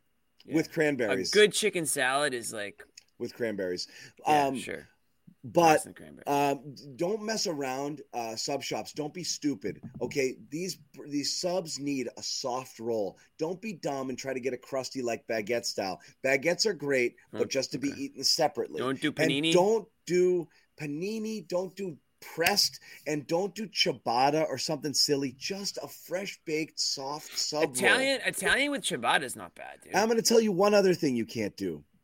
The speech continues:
Speaker 2: okay? A spa-, here's the biggest
Speaker 1: Can I ask a question real quick? We were talking about Italian. What's, what? Take me through your Italian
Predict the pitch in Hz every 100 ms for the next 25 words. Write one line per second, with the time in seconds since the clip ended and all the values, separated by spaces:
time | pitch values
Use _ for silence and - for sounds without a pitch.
0 | _ _ 120 120 147 165 175 - _ -
1 | - _ - 147 - - 165 139 180 170
2 | 143 - 202 202 202 - - _ - 147
3 | 160 143 131 139 143 131 131 139 117 110
4 | 117 113 107 104 98 101 104 110 113 _
5 | _ _ _ _ _ - 123 - 120 131
6 | - _ - 151 147 139 143 131 110 -
7 | - 107 95 87